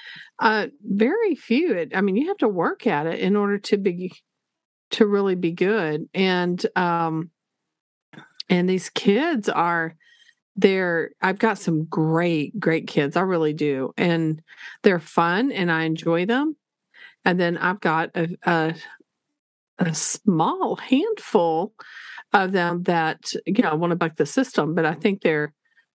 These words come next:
they are, don't know if they're victims of their environment. I don't know if it's because they, um, just happen to be together and their personalities have created this,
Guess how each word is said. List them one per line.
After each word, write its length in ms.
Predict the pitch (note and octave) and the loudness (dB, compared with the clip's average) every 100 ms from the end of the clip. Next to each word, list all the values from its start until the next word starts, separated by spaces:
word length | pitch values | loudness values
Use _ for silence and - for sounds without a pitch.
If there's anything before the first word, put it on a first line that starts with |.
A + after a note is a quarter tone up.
| _ _ | _ _
they 240 | F#3+ F3+ F3 | 2 2 0
are, 500 | F3 E3 D#3+ D#3 - _ _ _ _ _ - | 0 0 0 -2 -8 _ _ _ _ _ 0
don't 220 | E3 D#3 | 0 2
know 60 | |
if 80 | D#3+ | 0
they're 100 | D#3 | -2
victims 440 | D3+ F#3 F3+ F#3+ F3 | -2 -2 0 0 0
of 60 | F3+ | 0
their 140 | E3 | 0
environment. 540 | D#3+ F3+ A#3+ B3 B3+ - | 2 0 2 0 -2 -2
I 80 | E3+ | -2
don't 260 | E3 D3+ - | 0 -2 0
know 320 | E3+ D#3+ D#3+ | 0 0 -2
if 160 | E3 E3+ | -2 -2
it's 160 | E3 - | -2 -2
because 800 | E3+ - F#3 D#3 D3+ D#3+ - - - - - - _ | -4 0 0 2 -2 -4 -10 -20 -20 -20 -20 -20 _
they, 640 | G3 F3+ E3 D#3+ D#3+ D3 - | 0 2 2 2 0 -2 -4
um, 500 | E3+ D#3+ C#3+ B2+ E3+ - - | -2 -2 0 -4 -6 -8 -2
just 340 | G#3 F#3+ - | 2 2 0
happen 340 | - G3+ G#3 F#3 | -2 0 2 0
to 40 | |
be 300 | E3+ F3+ F3+ | 0 -2 -2
together 680 | F3+ D#3+ E3 D3+ E3 G#3+ A#3 | 0 -2 0 0 0 0 0
and 100 | F#3 | -2
their 100 | D#3 | -2
personalities 960 | - E3 F3 C#3+ D#3 F3 A3 B3 B3 | -4 -2 0 0 0 0 0 -2 -2
have 440 | - D#3 C#3 C3+ - | -2 0 0 -4 -4
created 640 | - F3 D3 D#3 G3+ A#3+ | -2 2 2 2 -2 0
this, 420 | D#4+ F#4+ - - | -2 -2 -6 -16